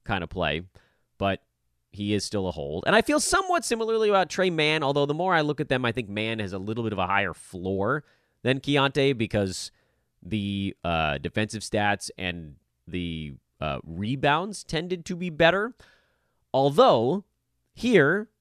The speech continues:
Trey Mann played twenty-four and a half minutes, had six points, two boards, and three assists. The three steals kind of floated his value for this ball game. Charlotte won again,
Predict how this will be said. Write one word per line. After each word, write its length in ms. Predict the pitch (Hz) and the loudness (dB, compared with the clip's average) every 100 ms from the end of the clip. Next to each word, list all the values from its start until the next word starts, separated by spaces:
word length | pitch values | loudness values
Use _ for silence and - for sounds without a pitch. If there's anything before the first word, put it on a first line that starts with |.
| _ _ | _ _
Trey 180 | - 147 | 2 4
Mann 220 | 143 139 | 4 2
played 200 | 135 127 | 2 0
twenty-four 460 | - 143 131 135 131 | 0 -2 -2 -2 -2
and 80 | 120 | 0
a 40 | |
half 240 | 107 98 | -2 -4
minutes, 280 | 98 95 107 | -4 -4 -4
had 160 | 98 87 | -6 -4
six 260 | - 143 | -4 -4
points, 320 | - 135 123 - | -2 -2 -2 -4
two 220 | - 139 | -6 -4
boards, 340 | 117 120 110 | -2 -2 -2
and 120 | 101 | -6
three 200 | 95 98 | -8 -6
assists. 380 | 92 - 180 - | -6 0 2 2
The 160 | 120 107 | 0 -2
three 300 | - 117 139 | -2 -4 -4
steals 760 | - - 135 147 123 107 - | -4 -8 -2 0 0 -2 -6
kind 180 | - 107 | -6 -6
of 60 | 90 | -6
floated 580 | - - 120 127 117 104 | -10 -4 0 2 2 0
his 200 | 98 85 | -4 -2
value 340 | 95 90 90 | -2 -2 -4
for 140 | - | -8
this 140 | 78 76 | -10 -10
ball 260 | 78 73 | -8 -6
game. 360 | 78 76 76 92 - _ _ _ _ _ | -6 -8 -8 -12 -16 _ _ _ _ _
Charlotte 440 | - 165 185 180 | -2 4 6 6
won 200 | 131 131 | 4 2
again, 720 | 117 73 87 151 92 82 123 | 2 -2 2 2 2 -4 -14